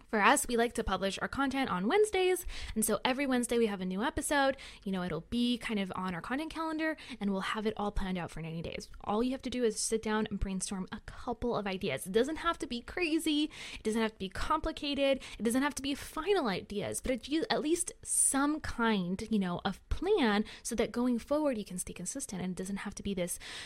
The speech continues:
you know, thing that becomes this, like, totally overwhelming aspect of your business, or you don't have to feel guilty when you miss your content and have this, like,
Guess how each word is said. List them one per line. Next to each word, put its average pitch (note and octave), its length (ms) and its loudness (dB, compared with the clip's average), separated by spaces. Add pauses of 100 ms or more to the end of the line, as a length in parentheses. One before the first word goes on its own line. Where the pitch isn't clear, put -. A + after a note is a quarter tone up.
(120)
you A3 80 2
know, F#3 140 2
thing A#3+ 540 4
that G3+ 160 0
becomes G3+ 420 -2
this, G3 180 -6
like, F3+ 340 -6 (440)
totally B3+ 500 4
overwhelming A3 1120 4
aspect F#3 480 -2
of F#3+ 120 -6
your F#3+ 80 -4
business, F3 480 -4 (100)
or E4 260 4
you C#4 140 0
don't D#4+ 120 2
have D#4+ 40 -6
to - 80 -4
feel D#4 220 -2
guilty C4 420 0
when A3+ 180 4
you G#3+ 120 4
miss A#3 340 4
your A3 80 -6
content C#4 460 0
and G3 100 -2
have A3 220 0
this, A#3+ 240 0
like, F#3 240 -2